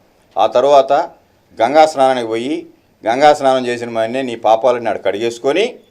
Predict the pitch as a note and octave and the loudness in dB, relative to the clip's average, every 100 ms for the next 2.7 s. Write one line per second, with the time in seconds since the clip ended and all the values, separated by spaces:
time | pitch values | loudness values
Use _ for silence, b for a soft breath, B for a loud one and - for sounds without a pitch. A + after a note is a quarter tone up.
0 | _ _ _ _ _ _ - A2 D3 C3 | _ _ _ _ _ _ -2 0 2 0
1 | B2 A2+ D3 D3 C#3+ B2 A#2 A#2 G#2 G2+ | -4 -4 0 0 0 -4 -6 -6 -4 0
2 | B2 C3 C#3+ C#3+ F#3 G3+ - | 0 0 -2 0 0 0 -2